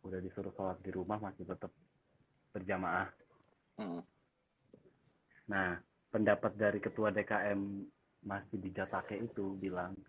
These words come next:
Speaker 1: dia menolak corona dengan ber-, eh, dengan sholat berjamaah, katanya.
Speaker 2: Menolak corona dengan sholat berjamaah?
Speaker 1: Iya.
Speaker 2: Iya.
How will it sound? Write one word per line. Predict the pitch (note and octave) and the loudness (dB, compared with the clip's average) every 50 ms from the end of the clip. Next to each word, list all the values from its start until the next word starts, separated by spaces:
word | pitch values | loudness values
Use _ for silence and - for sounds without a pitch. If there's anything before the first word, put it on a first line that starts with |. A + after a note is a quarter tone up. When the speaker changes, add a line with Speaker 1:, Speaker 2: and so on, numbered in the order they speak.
| - - - _ - _ - | -20 -20 -20 _ -20 _ -2
Speaker 1:
dia | - A2+ B2+ | 4 6 6
menolak | C#3+ D3+ C#3+ B2+ A#2+ A#2 A#2 A2+ | 6 6 6 6 8 6 6 4
corona | - - A#2 A2 G#2+ G#2 A2+ B2+ | 4 2 4 6 6 6 6 6
dengan | C3 B2 A2+ G#2+ G#2 G#2 G2+ G2 F#2+ G2 | 6 6 4 2 2 2 0 -2 -4 -6
ber-, | G2 F#2+ F#2+ - - - - G#2 | -8 -8 -8 -8 -10 -8 -6 -4
eh, | G2+ G2 F#2+ | -4 -2 -2
dengan | F#2+ F#2+ G2 G2 - | 0 0 0 -2 0
sholat | G#2+ G2+ G2 F#2 | 0 0 0 0
berjamaah, | F2+ G2 F2 F#2 G2 F#2 G#2 G#2+ G#2+ G#2+ G#2+ G2+ F#2+ | -2 -6 -4 -2 0 0 0 0 -2 -4 -6 -6 -10
katanya. | F#2+ - E2+ F2 - - - _ _ _ _ _ _ - - - _ _ _ _ _ - - - - - - - | -12 -16 -16 -20 -20 -20 -20 _ _ _ _ _ _ -20 -20 -20 _ _ _ _ _ -20 -20 -20 -20 -20 -12 -4
Speaker 2:
Menolak | - B2 A#2 A2 A2+ A#2+ C3 - | 0 2 4 6 8 6 6 6
corona | - - B2 A#2+ A#2 A2+ B2 C3+ | 6 6 6 6 6 6 6 6
dengan | C3 A#2+ A2 A2 A2+ A#2 | 8 8 6 6 4 0
sholat | - - B2 B2 | 2 0 2 4
berjamaah? | - C3 B2 B2 B2+ C3 C3 C3 C3 - - - - - - - - - - - - | 4 4 6 6 4 2 0 -2 -6 -8 -10 -12 -12 -12 -12 -12 -10 -10 -10 -8 -6
Speaker 1:
Iya. | G#2 G2+ F#2+ F2+ E2+ - - - - - - - - - - - - B5 B5+ B5 B5 B5+ - - - - - - - - - - - - - _ - - - - - - - - - - _ - - - - - - - - - C5 B4+ - - A4 - - - - - - - _ _ - - _ - - _ | -4 -4 -4 -4 -4 -6 -8 -10 -10 -12 -12 -14 -14 -16 -16 -14 -12 -12 -12 -12 -12 -14 -16 -18 -18 -20 -20 -20 -20 -20 -20 -20 -20 -20 -20 _ -20 -20 -20 -20 -20 -20 -20 -20 -20 -20 _ -20 -6 -2 -2 -2 0 -2 12 12 12 12 12 10 6 6 4 -8 -16 -18 -20 -20 _ _ -20 -20 _ -20 -6 _
Speaker 2:
Iya. | A2 G#2+ F#2+ | 0 0 0